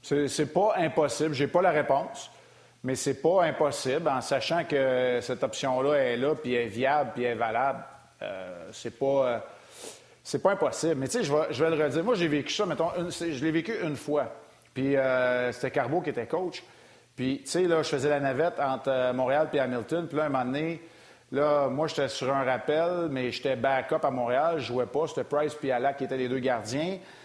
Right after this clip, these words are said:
Mais là, dans la Ligue américaine, il y avait des blessés aussi. On se battait pour la première place. Là, ils voulaient me retourner à, à Hamilton pour jouer. Mais là, tu sais, là, finalement, Carbeau a dit, « Non, non, on le renvoie pas à Hamilton parce que là, on peut pas se blesser puis avoir un, un, notre sixième gardien comme backup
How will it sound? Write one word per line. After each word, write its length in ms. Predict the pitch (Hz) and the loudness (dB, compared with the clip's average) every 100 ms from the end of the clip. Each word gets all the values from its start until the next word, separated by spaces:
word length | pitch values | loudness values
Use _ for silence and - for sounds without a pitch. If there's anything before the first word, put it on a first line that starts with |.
| - - | -10 0
Mais 100 | 139 | 2
là, 80 | |
dans 60 | 160 | 4
la 80 | 151 | 2
Ligue 100 | 147 | 2
américaine, 360 | 139 127 180 | 0 0 0
il 20 | 165 | 0
y 40 | |
avait 100 | 139 | 0
des 100 | 139 | 0
blessés 320 | 135 127 151 | 0 0 -2
aussi. 440 | 135 120 - 196 185 | -2 -2 -4 0 2
On 120 | 147 | 2
se 60 | 120 | 0
battait 240 | 135 156 | 0 0
pour 100 | 156 | 0
la 80 | 131 | 0
première 460 | 113 131 127 120 | 0 0 0 -2
place. 440 | 156 160 180 - - - - - - | 0 2 2 -2 -10 -18 -20 -20 -2
Là, 80 | 156 | 0
ils 40 | |
voulaient 140 | 139 147 | 2 2
me 80 | 147 | 2
retourner 520 | - 156 147 160 165 | 0 -2 0 2 4
à, 540 | 143 135 131 131 131 | 4 4 2 2 0
à 340 | 131 143 135 135 | 0 0 2 2
Hamilton 500 | 139 127 113 160 151 | 2 -2 0 -2 0
pour 220 | 139 110 | -2 -2
jouer. 400 | 117 151 202 208 | -2 0 0 0
Mais 100 | 151 | 0
là, 140 | 160 | 0
tu 180 | 156 135 - | -2 -6 -6
sais, 380 | 170 180 170 - 117 151 147 | -2 -2 -2 -8 -8 -4 -2
là, 120 | 147 | -2
finalement, 440 | - 143 135 160 151 | -2 -2 0 -2 0
Carbeau 320 | 135 135 156 | -2 0 -2
a 40 | |
dit, « 80 | 110 | -2
Non, 80 | 147 | -4
non, 180 | 185 143 | -2 -2
on 40 | |
le 60 | 117 | -2
renvoie 280 | 127 131 135 | -2 0 0
pas 100 | 180 | 0
à 20 | |
Hamilton 420 | 151 120 - 196 | 0 -4 -4 -6
parce 160 | 139 - | -8 -6
que 80 | 143 | -4
là, 80 | 151 | -4
on 20 | |
peut 120 | 123 | -2
pas 140 | 160 | -4
se 60 | 131 | -2
blesser 380 | 131 123 - 175 | -4 -4 -4 -4
puis 100 | 139 | -2
avoir 320 | 120 127 139 | 0 0 -2
un, 180 | 123 113 - - - - _ | -2 -4 -8 -20 -20 -20 _
un, 340 | 123 120 123 120 | -4 -2 -2 -4
notre 200 | 123 120 | -6 -6
sixième 480 | - - 131 156 147 | -6 -4 -2 0 0
gardien 340 | 135 113 151 | 0 -2 -2
comme 200 | 151 127 | -2 0
backup 340 | 123 120 151 | 0 0 -2